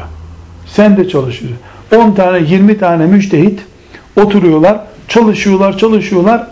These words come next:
bir şeyler ortaya çıkarıyorlar. Bir tanesinin talebesi çok. Ö-, onun mesela, e, işte sesi gür çıkıyor. Öbürleri de susup, "E, biz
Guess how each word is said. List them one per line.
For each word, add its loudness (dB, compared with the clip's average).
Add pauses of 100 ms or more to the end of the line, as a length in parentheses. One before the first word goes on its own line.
(120)
bir 2
şeyler 2
ortaya -2
çıkarıyorlar. -12 (800)
Bir 2
tanesinin 0
talebesi 0
çok. -2 (1000)
Ö-, 2
onun 0 (200)
mesela, 0 (540)
e, 0 (400)
işte -2 (220)
sesi 0
gür 2
çıkıyor. -2 (680)
Öbürleri 4
de 0 (260)
susup, -2 (440)
"E, 0
biz -2